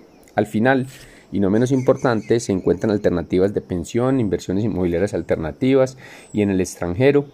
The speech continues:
propiedades con orientación turística que reducen el nivel de exposición al riesgo y la cereza del pastel, que tampoco la conocía, inversiones en rates, Real Estate Investment Trusts, Trusts,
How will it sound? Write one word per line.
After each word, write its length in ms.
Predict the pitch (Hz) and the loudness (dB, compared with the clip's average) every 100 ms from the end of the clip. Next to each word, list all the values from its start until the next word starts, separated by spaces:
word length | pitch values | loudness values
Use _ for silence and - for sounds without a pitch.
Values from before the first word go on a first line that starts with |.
| - - | -12 -2
propiedades 540 | 101 - 92 92 113 | -2 2 4 4 2
con 120 | 113 | -2
orientación 460 | 98 90 85 85 90 | -2 -2 -2 -4 -2
turística 560 | 113 117 131 135 131 | 0 0 -2 -4 -4
que 120 | - 92 | -2 0
reducen 280 | 87 90 | 2 2
el 160 | 107 98 | 0 2
nivel 240 | 92 92 | 2 0
de 80 | 92 | 0
exposición 640 | 104 - 98 98 - 95 | -4 -4 -8 -6 -4 0
al 100 | 104 | 0
riesgo 440 | 113 151 151 143 139 - - - - | 0 0 0 0 -4 -6 -20 -20 -6
y 80 | 107 | 2
la 120 | 104 | 2
cereza 280 | 104 107 143 | 4 2 4
del 120 | 139 | 2
pastel, 500 | 143 - 143 135 139 | 0 0 2 2 2
que 100 | - | -2
tampoco 420 | - 90 98 - | -4 -2 -2 0
la 120 | 131 131 | 0 2
conocía, 520 | 139 131 131 127 131 | 0 0 2 2 2
inversiones 580 | 117 98 92 - 95 104 | -2 0 -2 0 -2 0
en 180 | 98 92 | -2 0
rates, 540 | 107 98 73 - - - - | 2 2 0 -10 -18 -18 -2
Real 320 | 110 120 127 | 4 4 4
Estate 460 | - 113 110 - - | 2 0 0 -2 -2
Investment 720 | 101 92 95 - - 107 110 - | 0 2 0 0 -4 -4 -4 -2
Trusts, 520 | 127 - - - - - - - | 0 0 -2 -20 -20 -20 -20 0
Trusts, 480 | 135 - - - | 0 0 -6 -18